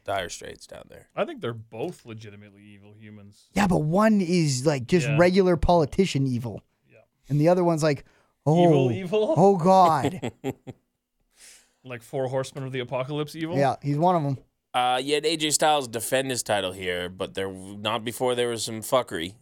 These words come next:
Speaker 1: We had the, the double submission,
Speaker 2: Fuckery.
Speaker 3: That's a good word.
Speaker 1: uh,
Speaker 2: This
Speaker 1: finish that started it, and then the ref just no-sold it and said, "No, no,
Speaker 3: Can't
Speaker 1: none
Speaker 3: do
Speaker 1: of that
Speaker 3: that.
Speaker 1: shit.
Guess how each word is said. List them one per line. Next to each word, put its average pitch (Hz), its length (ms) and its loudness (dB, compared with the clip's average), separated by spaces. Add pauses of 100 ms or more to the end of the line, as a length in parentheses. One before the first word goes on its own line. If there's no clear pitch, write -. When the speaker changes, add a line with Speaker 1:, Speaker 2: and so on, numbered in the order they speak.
Speaker 1:
We 98 160 -14
had 98 200 -8
the, 82 340 -6
the 95 140 -8
double 101 580 -4
submission, 107 560 -6
Speaker 2:
Fuckery. 78 80 -14
Speaker 3:
That's - 380 -20
a - 40 -20
good 92 120 -20
word. 95 180 -18 (220)
Speaker 1:
uh, 92 80 -4
Speaker 2:
This 82 340 -2
Speaker 1:
finish 90 440 -8
that 95 220 -12
started 90 440 -4
it, 85 200 -12
and 90 240 -10
then 92 440 -10
the 101 100 -16
ref 101 200 -4
just 104 180 -10
no-sold 98 440 -6
it - 120 -20
and - 80 -20
said, 92 180 -12
"No, 131 120 2
no, 110 220 -4 (540)
Speaker 3:
Can't 269 140 4
Speaker 1:
none 247 80 0
Speaker 3:
do 269 80 2
Speaker 1:
of 240 60 2
that 120 100 2
Speaker 3:
that. - 80 -2
Speaker 1:
shit. 95 360 -4